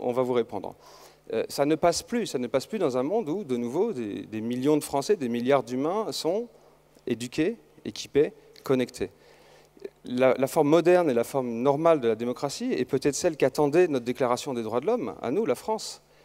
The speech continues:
qui disait quand même en mille sept cent quatre-vingt-neuf, « La société est en droit de demander compte à tout agent public de son administration. » C-, c'était prévu, qui disait, « Le citoyen est en droit de constater par lui-même la nécessité de la dépense publique, son, son assiette, son taux, son emploi, son efficacité. »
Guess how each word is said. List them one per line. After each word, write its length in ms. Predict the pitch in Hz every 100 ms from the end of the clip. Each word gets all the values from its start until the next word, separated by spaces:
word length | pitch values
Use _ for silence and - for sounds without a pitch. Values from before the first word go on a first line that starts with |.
| _
qui 140 | -
disait 260 | 113 117 139
quand 120 | 135
même 160 | 170 202
en 120 | 117
mille 120 | 117
sept 140 | 117 107
cent 120 | 120
quatre-vingt-neuf, « 640 | 110 - 131 208 214 - - -
La 120 | 117
société 600 | 120 127 127 120 170 190
est 120 | -
en 80 | 123
droit 220 | 113 139
de 100 | 156
demander 360 | 113 110 113 113
compte 320 | - 160 -
à 80 | 104
tout 160 | 101 147
agent 200 | 131 120
public 380 | 113 117 143 165
de 80 | 101
son 120 | 120
administration. » 640 | 107 117 110 143 - 220 - - - - _ -
C-, 140 | -
c'était 260 | - 104 113
prévu, 440 | - 151 196 214 - - - - -
qui 140 | 117
disait, « 220 | 120 175
Le 80 | 160
citoyen 500 | - 131 131 151 196
est 160 | - 123
en 80 |
droit 160 | 120 180
de 80 | 135
constater 440 | 123 117 110 -
par 240 | - 165 135
lui-même 440 | 139 160 208 143 -
la 100 | 117
nécessité 400 | 123 - - 131
de 60 |
la 40 | 107
dépense 320 | 110 120 110
publique, 500 | 131 131 208 - - _ - - _
son, 260 | - 127 117
son 340 | - - 139
assiette, 280 | 127 - 180
son 160 | 147 127
taux, 160 | 175
son 160 | 180 123
emploi, 240 | 117 160
son 180 | 160 120
efficacité. » 680 | 123 - 139 131 147 226